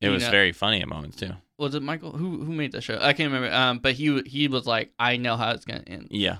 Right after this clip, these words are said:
Speaker 2: We're only having, like, four seasons or
Speaker 1: Yeah.
Speaker 2: whatever." And it's a great show.
Speaker 1: Yeah, Michael, Michael Karn, is that his name?
Speaker 2: It's not Michael Schur. It's, it's one of the, it's, it's
Speaker 1: One of the guys from
Speaker 2: from The Office
Speaker 1: Yeah.
Speaker 2: and all the stuff.
Speaker 1: Um, yeah, no, that,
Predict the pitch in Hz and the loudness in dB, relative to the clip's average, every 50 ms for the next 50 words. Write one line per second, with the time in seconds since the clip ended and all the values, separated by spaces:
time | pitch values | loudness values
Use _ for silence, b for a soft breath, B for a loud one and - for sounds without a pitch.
0 | - - - 123 98 107 131 131 127 120 127 127 117 117 113 113 110 113 - - | -8 -6 -4 0 0 2 2 2 2 2 0 0 0 -2 -6 -6 -6 -8 -10 -8
1 | - 123 120 117 - 123 120 - - 107 113 98 92 85 73 55 - 64 69 B | -8 -8 -6 -6 -6 -8 -8 -8 -8 -6 -4 0 0 0 0 0 -4 -10 -14 B
2 | B B B B B B B - 127 127 127 139 147 147 147 - 180 190 175 - | B B B B B B B -2 0 2 2 2 0 -2 -2 -2 -2 -2 0 2
3 | - 104 98 95 98 101 95 95 92 - _ _ _ _ _ - - 98 95 92 | 4 4 4 6 4 4 4 2 -2 -4 _ _ _ _ _ -6 -2 -2 -2 0
4 | - 90 87 82 80 - - - 87 90 98 110 120 113 107 107 107 101 104 107 | 0 -2 -4 -4 -4 -8 -6 -4 -4 -2 -2 -6 -8 -10 -12 -8 -6 -6 -6 -4
5 | 113 131 143 139 170 175 165 147 147 135 123 120 - - 135 131 123 123 120 - | -2 -2 -2 2 2 2 4 4 4 2 2 -2 -2 -2 0 0 2 2 2 2
6 | 127 143 139 - - 160 143 143 - 147 156 165 175 165 151 131 135 131 127 123 | 0 0 0 -2 -4 -4 -4 -4 -2 -2 0 2 2 2 2 4 4 4 4 4
7 | 123 127 135 - - - - - - - - 127 117 127 135 131 113 95 - 90 | 4 2 0 -4 -12 -16 -16 -18 -14 -8 -4 2 2 4 6 6 6 6 6 6
8 | 85 85 82 - - 95 87 85 82 80 80 78 - - - 139 131 123 120 - | 6 6 4 0 -2 0 0 2 0 -2 -4 -6 -10 -10 -6 -4 -2 -2 0 0
9 | 110 117 120 - - - 92 82 - - - - - - - - - - - - | 0 -2 -4 -6 -6 -4 -2 -2 -2 -4 -6 -8 -10 -12 -14 -16 -16 -16 -16 -16
10 | - - - 104 101 101 98 95 95 90 90 - _ _ _ _ _ - - 98 | -10 -2 0 2 4 4 4 2 0 -2 -4 -8 _ _ _ _ _ -2 2 4
11 | 98 98 95 92 95 95 92 92 90 101 101 101 95 - _ | 6 6 6 4 2 2 0 2 4 6 6 6 6 4 _